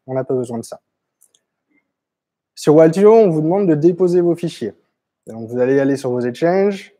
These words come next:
euh, vous allez ch-, télécharger vos fichiers, vous allez sur Waltio, vous allez les uploader. On sait très bien, sur certains, certains exchanges, c'est un petit peu obscur. Qu'est-ce que je dois télécharger ? Où je dois aller ?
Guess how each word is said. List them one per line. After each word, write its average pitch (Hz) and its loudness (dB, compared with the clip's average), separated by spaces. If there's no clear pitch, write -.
euh, 110 -4
vous 120 -10
allez 120 -4
ch-, 123 -18
télécharger 151 2
vos 120 -4
fichiers, 135 -6
vous 175 0
allez 151 0
sur 156 -4
Waltio, 165 0
vous 151 -8
allez 160 -4
les 151 -4
uploader. 135 -6
On 120 -16
sait 120 -10
très 131 -6
bien, 170 -2
sur 170 -4
certains, 160 -4
certains - -6
exchanges, 185 -6
c'est - -18
un 123 -10
petit 147 -14
peu 196 0
obscur. 190 0
Qu'est-ce 123 -10
que 135 -6
je 127 -6
dois 135 -2
télécharger ? 139 -2
Où 127 -10
je 127 -14
dois 139 2
aller ? 135 0